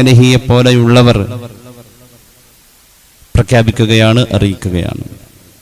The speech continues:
ഉപോത്ബലകമായി ഒരു ഹദീസ് നമുക്ക്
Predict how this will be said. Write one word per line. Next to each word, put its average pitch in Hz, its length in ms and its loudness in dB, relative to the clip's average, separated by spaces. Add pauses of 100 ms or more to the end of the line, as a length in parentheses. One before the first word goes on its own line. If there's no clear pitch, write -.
(840)
ഉപോത്ബലകമായി 143 880 2 (580)
ഒരു 127 180 4
ഹദീസ് 135 460 2
നമുക്ക് 135 260 0